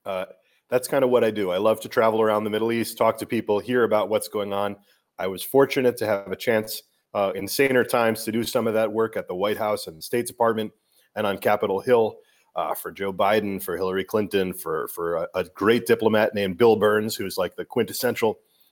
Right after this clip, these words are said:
professional diplomat. Uh, got to do some of that work and see some amazing folks. And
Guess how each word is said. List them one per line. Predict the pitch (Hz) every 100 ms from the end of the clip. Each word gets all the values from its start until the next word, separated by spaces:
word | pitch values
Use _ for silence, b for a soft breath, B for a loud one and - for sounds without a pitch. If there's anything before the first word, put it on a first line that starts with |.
| -
professional | 113 - 127 - 123 110
diplomat. | 104 123 117 117 117 - _ b b b -
Uh, | 120 113 113 110 - b b
got | - 135
to | 147
do | 135
some | - 131
of | 127
that | 117
work | 120 120 113
and | -
see | 131
some | - 110
amazing | 104 110 113 113 101
folks. | 107 117 117 113
And | 110